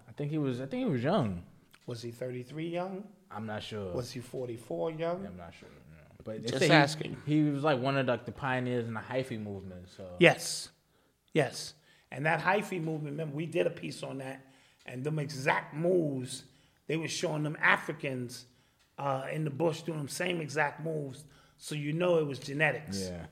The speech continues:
Speaker 2: You know what I'm saying? Very, very deep stuff. Yeah.
Speaker 1: Did you hear about the tidal wave they're predicting this year? No.
Speaker 2: No, I didn't hear about it.
Speaker 1: Mm-mm.
Speaker 2: No.
Speaker 1: They said Trax was forty-three. Wow.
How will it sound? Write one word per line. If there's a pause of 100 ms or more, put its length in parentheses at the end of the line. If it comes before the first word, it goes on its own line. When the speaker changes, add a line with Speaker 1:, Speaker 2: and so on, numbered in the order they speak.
(420)
Speaker 2:
You
know
what
I'm
saying?
Very,
very
deep
stuff. (1200)
Yeah. (100)
Speaker 1:
Did
you
hear
about
the
tidal
wave
they're
predicting
this
year?
No. (720)
Speaker 2:
No,
I
didn't
hear
about
it.
Speaker 1:
Mm-mm.
Speaker 2:
No. (400)
Speaker 1:
They
said
Trax
was
forty-three.
Wow.